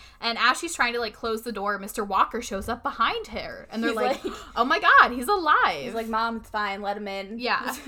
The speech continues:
Speaker 2: <laughs> They're, they're not gonna turn me in.
Speaker 1: Yeah.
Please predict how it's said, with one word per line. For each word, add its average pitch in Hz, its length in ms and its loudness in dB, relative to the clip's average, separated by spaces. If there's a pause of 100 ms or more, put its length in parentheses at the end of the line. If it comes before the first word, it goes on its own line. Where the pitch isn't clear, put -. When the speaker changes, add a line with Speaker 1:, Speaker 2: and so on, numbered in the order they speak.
Speaker 2:
<laughs> - 180 -18
They're, 254 300 2
they're 277 180 -4
not 262 180 -2
gonna 240 140 -4
turn 277 220 -6
me 214 200 -8
in. 226 200 -8 (120)
Speaker 1:
Yeah. 208 340 -6